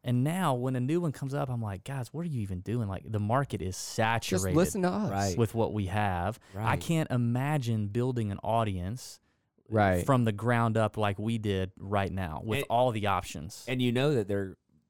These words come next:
Speaker 3: there's gotta be at least four or five that are basing it off of your show.
Speaker 1: Yeah.
Speaker 3: How can we
Speaker 1: Yeah.
Speaker 3: make their show
Speaker 2: Right.
Speaker 3: better? You know, or
Speaker 1: We've dealt with
Speaker 3: different?
Speaker 1: that. We've dealt with listeners and engaged listeners who've, like, literally D M'd us and said, "Hey, I basically wanna do exactly what you guys are doing. I love y'all. You know, can you give me some tips?" And, uh, you know, I'll give 'em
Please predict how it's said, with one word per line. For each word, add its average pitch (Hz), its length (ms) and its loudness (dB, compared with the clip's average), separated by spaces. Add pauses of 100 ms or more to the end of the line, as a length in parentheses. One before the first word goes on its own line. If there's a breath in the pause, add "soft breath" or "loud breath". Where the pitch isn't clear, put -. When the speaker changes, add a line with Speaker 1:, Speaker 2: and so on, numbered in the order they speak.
(400)
Speaker 3:
there's 113 200 -8
gotta 131 220 -6
be 98 140 -6
at 78 80 -10
least 98 240 -8
four 120 260 -4
or 92 60 -6
five 101 460 -4
that 92 100 -6
are 85 100 -6 (140)
basing 92 400 -6
it 87 100 -8
off 87 240 -6
of 78 60 -16
your 78 160 -14
show. - 460 -8 (180)
Speaker 1:
Yeah. 104 260 -4 (140)
Speaker 3:
How 117 200 2
can 113 200 -6
we 107 80 2
Speaker 1:
Yeah. 98 60 -2 (120)
Speaker 3:
make 95 160 -6
their 117 220 2
show 95 240 -4
Speaker 2:
Right. 101 80 0
Speaker 3:
better? 101 340 -2 (160)
You 113 100 -2
know, 120 300 2
or 104 340 0
Speaker 1:
We've 143 220 4
dealt 180 160 6
with 120 120 4
Speaker 3:
different? 107 200 4
Speaker 1:
that. - 60 -2
We've 160 160 0
dealt 156 160 4
with 110 240 -2
listeners 131 520 0
and 117 80 6
engaged 110 380 2
listeners 113 540 0
who've, 107 200 0
like, 101 200 0
literally 110 400 4
D 101 240 4
M'd 104 160 2
us 98 180 4
and 107 80 -2
said, 117 160 0
"Hey, 202 200 0
I 185 80 -4
basically 196 320 -4
wanna 185 160 0
do 180 100 2
exactly 175 300 0
what 175 60 2
you 180 80 0
guys 170 200 2
are 160 40 0
doing. 160 220 2
I 156 40 2
love 160 200 0
y'all. 156 320 0
You 147 80 -2
know, 147 80 0
can 147 160 -2
you 143 80 0
give 165 80 0
me 160 60 0
some 139 160 -4
tips?" - 680 -2
And, 123 160 -4
uh, - 60 -6
you 196 140 0
know, 160 80 4
I'll 202 140 4
give 170 180 2
'em 113 100 0